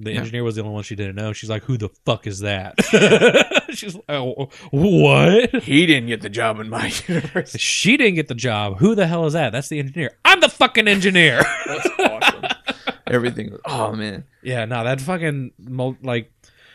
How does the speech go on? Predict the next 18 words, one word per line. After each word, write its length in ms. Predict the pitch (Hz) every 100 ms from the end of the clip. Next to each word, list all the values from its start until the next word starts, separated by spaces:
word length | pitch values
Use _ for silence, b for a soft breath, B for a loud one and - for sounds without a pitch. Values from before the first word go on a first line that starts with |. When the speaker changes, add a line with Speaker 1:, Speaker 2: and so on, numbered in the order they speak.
| b -
Speaker 1:
this 160 | 143
movie 300 | 151 196 214
does 200 | 156 151
a 60 | 135
lot 240 | 123 117
of 100 | 120
things 200 | 117 113
that's 180 | 110 98
really 300 | 120 123 113
fucking 360 | 104 113 101 95
cool. 340 | - 101 98 -
Speaker 2:
Yeah. 240 | - - - _
Speaker 1:
So, 580 | - - 104 98 98 - _
like, 400 | - 123 117 117 67 62 -
especially 480 | 113 - 131 - 101
that, 320 | 107 104 107
and 140 | 104
then, 340 | 104 104 101